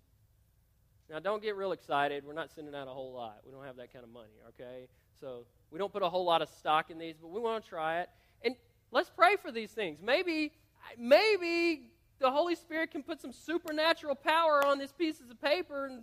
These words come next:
y-, you know, somebody sees it and they're like, "Eh, I don't think, well, all right," you know? Maybe, maybe they go from, you know, "I'm trashing this," to, "Wow,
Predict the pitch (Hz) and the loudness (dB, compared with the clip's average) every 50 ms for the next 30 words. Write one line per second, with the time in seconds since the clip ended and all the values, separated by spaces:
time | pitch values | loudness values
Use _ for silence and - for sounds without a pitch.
0 | 220 269 269 269 240 247 262 285 277 277 277 269 262 - 302 311 311 294 294 - | -18 -20 -20 -20 -20 -16 -4 0 2 2 2 2 0 -6 -4 -2 -2 -2 -2 -4
1 | 311 320 330 311 320 285 285 277 269 262 233 208 175 156 - _ _ _ _ _ | -6 -6 -6 -6 -8 -8 -4 -2 0 0 2 0 0 -2 -4 _ _ _ _ _
2 | _ _ _ _ _ _ _ _ _ _ - - 262 269 269 277 277 269 269 262 | _ _ _ _ _ _ _ _ _ _ -20 -10 -6 -4 0 0 2 2 2 0
3 | 254 - - - _ - - _ 466 466 466 480 466 466 466 466 453 440 427 415 | -2 -4 -8 -18 _ -20 -20 _ -18 -16 -14 -12 -12 -12 -12 -12 -12 -12 -14 -14
4 | 403 392 381 381 370 359 359 370 359 359 370 466 508 508 466 392 381 440 466 494 | -14 -14 -14 -12 -12 -12 -12 -12 -14 -14 -14 -12 -2 4 6 6 8 8 10 12
5 | 466 359 226 165 139 - 202 226 254 269 277 294 349 381 339 311 311 320 320 302 | 12 12 12 10 6 2 0 4 6 8 8 8 8 6 6 6 6 6 4 0
6 | 277 269 302 311 359 359 330 311 285 311 294 302 294 - 302 262 254 254 277 277 | 2 4 6 6 6 4 0 0 6 6 6 6 6 2 -4 -10 -6 -2 2 4
7 | 269 254 254 247 427 - - - 285 302 330 349 339 - 302 262 254 262 262 269 | 4 4 2 0 -6 -12 4 6 6 10 10 10 8 8 -2 0 6 6 6 6
8 | - - - 311 294 277 262 247 226 247 247 247 330 453 403 339 285 233 202 185 | 6 -2 -10 -12 -10 -8 -10 -10 -12 -8 -4 -4 -4 0 2 4 4 6 4 4
9 | 165 160 156 151 156 175 | 2 -2 -6 -10 -12 -16